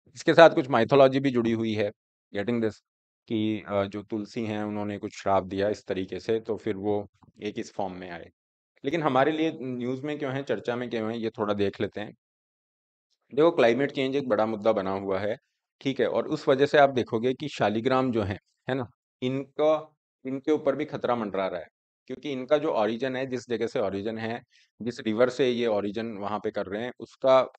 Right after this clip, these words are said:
कोर्स शिफ्ट हो रहा है, काफ़ी सारी चीज़ें चेंज हो रही है, इस वजह से ये आपका चर्चा में रहा। Shaligrams, the sacred fossil that has been worshipped by the Hindus, uh, are becoming rarer because of the climate change।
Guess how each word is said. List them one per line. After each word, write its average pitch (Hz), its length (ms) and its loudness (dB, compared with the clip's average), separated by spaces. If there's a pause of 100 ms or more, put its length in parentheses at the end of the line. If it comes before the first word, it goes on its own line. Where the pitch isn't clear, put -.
(140)
कोर्स 135 320 2
शिफ्ट - 360 -6
हो 113 100 2
रहा 107 140 2
है, 117 100 0
काफ़ी 107 260 -6
सारी 110 200 -2
चीज़ें 104 260 -6
चेंज 101 300 -8
हो 95 100 -6
रही 95 180 -4
है, 127 120 -2 (400)
इस 139 180 0
वजह 110 200 4
से 123 120 2
ये 117 140 4
आपका 113 300 0
चर्चा 101 340 -2
में 101 120 -4
रहा। 85 160 -6 (720)
Shaligrams, 127 520 6
the 131 180 4
sacred 120 280 4
fossil 123 460 2 (320)
that 104 200 -4
has 110 200 2
been 120 180 0
worshipped 104 380 2
by 117 160 2
the 107 120 2
Hindus, 107 380 -2 (800)
uh, 107 320 10
are 113 160 6
becoming 120 440 0
rarer 107 400 6 (260)
because 104 260 2
of 107 120 2
the 123 140 -6
climate 95 380 -6
change। 82 340 -20